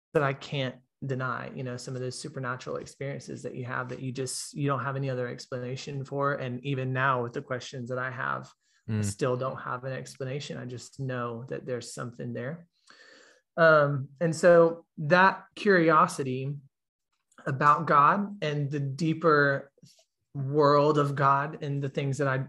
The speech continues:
Speaker 1: I didn't really know growing up kinda led me to some of the more charismatic areas of American evangelical
Speaker 2: Mm.
Speaker 1: Christianity.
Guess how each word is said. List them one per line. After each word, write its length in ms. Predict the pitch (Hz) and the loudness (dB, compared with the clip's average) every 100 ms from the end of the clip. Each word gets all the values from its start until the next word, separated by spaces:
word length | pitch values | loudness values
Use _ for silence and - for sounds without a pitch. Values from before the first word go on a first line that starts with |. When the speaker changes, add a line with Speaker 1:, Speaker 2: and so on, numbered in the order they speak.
| - - - - - _ - | -10 -20 -20 -20 -20 _ -6
Speaker 1:
I 60 | 139 | -2
didn't 280 | 135 156 147 | 0 0 2
really 240 | 151 143 | 4 4
know 300 | 139 135 139 | 2 2 0
growing 420 | 135 147 139 135 | 0 0 0 -2
up 260 | 135 156 - _ - | -2 -4 -8 _ -4
kinda 220 | 185 170 | 2 4
led 240 | 160 160 | 6 6
me 180 | 180 185 | 6 2
to 560 | 185 - 165 160 156 151 | 0 -4 -2 0 0 -2
some 200 | - 170 | -2 0
of 60 | 170 | 0
the 60 | |
more 220 | 165 165 | 0 -2
charismatic 920 | 160 - 170 160 147 147 143 180 180 - | -4 0 4 4 2 0 2 0 -2 0
areas 400 | 160 165 175 175 | 2 2 0 -2
of 120 | 175 - _ | -4 -8 _
American 640 | 170 170 180 190 185 190 - _ | 2 4 4 2 -2 -4 -12 _
evangelical 600 | 190 180 180 185 180 196 185 | 0 2 4 6 6 6 0
Speaker 2:
Mm. 20 | |
Speaker 1:
Christianity. 720 | 185 - 180 175 180 202 208 | -2 -4 0 0 2 0 -2